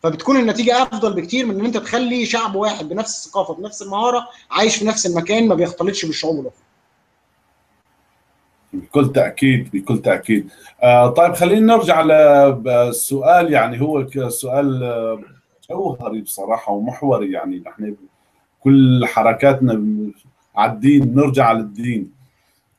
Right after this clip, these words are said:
Speaker 2: كيف ب-، بدات العلاقه ال-، الاخلاق بالدين؟ كيف، كيف ال-، الدين، يعني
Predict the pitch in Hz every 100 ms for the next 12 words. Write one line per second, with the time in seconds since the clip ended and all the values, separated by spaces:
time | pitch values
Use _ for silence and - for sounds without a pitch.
0 | _ _ 214 269 208 208 156 190 196 170
1 | - 151 135 127 147 170 - 135 120 113
2 | 110 98 104 98 - - 131 151 147 104
3 | _ 113 110 98 156 151 - - 147 131
4 | - 127 117 113 107 110 104 101 117 123
5 | 120 113 - _ _ _ 104 98 110 113